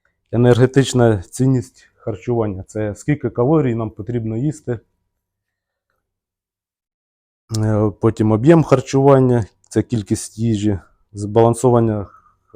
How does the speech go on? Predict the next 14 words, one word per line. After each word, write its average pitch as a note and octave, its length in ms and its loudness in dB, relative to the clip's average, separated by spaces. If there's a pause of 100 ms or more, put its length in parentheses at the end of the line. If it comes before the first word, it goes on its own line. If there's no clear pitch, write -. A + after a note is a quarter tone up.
(100)
харчових, A2 720 -8
харчових A#2 520 -6
продуктів, C3 580 -6 (380)
це G2+ 460 -8
білки, A2+ 680 -4
жири, G#2+ 320 -8
вуглеводи. B2+ 720 -6 (840)
І F#3 180 -4
все C3+ 240 -4
ви-, B2 260 0
вирахування, A2+ 640 -4
все A#2 240 -8
в G#2+ 100 -8
грамах. G2 580 -12